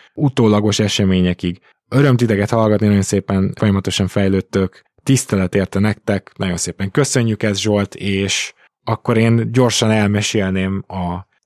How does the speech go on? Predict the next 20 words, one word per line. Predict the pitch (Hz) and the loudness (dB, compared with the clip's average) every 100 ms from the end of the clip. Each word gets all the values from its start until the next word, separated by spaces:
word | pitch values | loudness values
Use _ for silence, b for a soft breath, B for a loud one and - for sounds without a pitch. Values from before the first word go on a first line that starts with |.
| - | -2
torontói | 127 117 110 101 101 98 | 2 2 2 0 0 0
tapasztalataimat | 95 113 110 101 - 101 98 104 101 104 104 | 0 -2 -2 -4 0 0 0 2 2 2 0
egyszer | 104 - 107 | -2 -2 -2
már | 98 95 95 - | -2 -2 -4 -6
nyilván | 104 98 98 | -4 -2 0
elmeséltem | 98 98 101 104 95 101 | -2 -2 -2 -4 -2 -4
itt | 98 | -2
adásban, | 98 98 98 95 104 | -4 -2 -4 -4 -4
de | 98 | -2
most | 98 - | -4 -2
nagyon | 110 98 | 0 0
röviden | 101 98 92 95 | 0 -2 -2 -2
összefoglalnám, | 101 110 - 104 104 98 101 101 | -2 -4 -2 -2 0 0 -2 -2
mert | 98 95 - | -2 -4 -6
hiszen | 95 - 98 101 98 - | -8 -6 -4 -4 -8 -6
erről | 95 92 92 92 | -4 -2 -4 -4
vonatkozik | - 101 104 - 101 95 | -2 0 0 -2 -2 -2
konkrétan | 120 104 98 - 92 | -2 -2 -4 -4 -6
a | |
kérdés. | - 123 117 110 104 - | -2 -2 0 -2 -2 -4